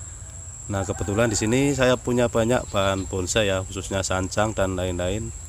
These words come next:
Ada yang Prokar, ada yang Leogan Extreme, eh, atau split trunk ya.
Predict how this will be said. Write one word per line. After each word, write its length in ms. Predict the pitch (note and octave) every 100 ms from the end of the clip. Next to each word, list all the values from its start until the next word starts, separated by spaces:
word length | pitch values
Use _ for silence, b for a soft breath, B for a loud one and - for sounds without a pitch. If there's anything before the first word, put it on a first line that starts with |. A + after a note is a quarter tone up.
| - - - B B B B -
Ada 320 | F#2+ F#2 F#2+
yang 160 | F#2+ F2+
Prokar, 560 | F#2+ F#2+ - A#2 B2+
ada 320 | A#2 G2+ F#2+ F#2
yang 400 | F#2 F#2 F#2 F2 - - - - - - - G2+
Leogan 640 | G2 G2 F#2+ - G2 F2
Extreme, 640 | F#2+ - G#2+ B2 C3+ C3 A#2+ - - F#2+
eh, 240 | F#2 F#2
atau 160 | G2+ -
split 320 | - G2+ -
trunk 400 | G#2 A2+ B2 G#2
ya. 160 | A2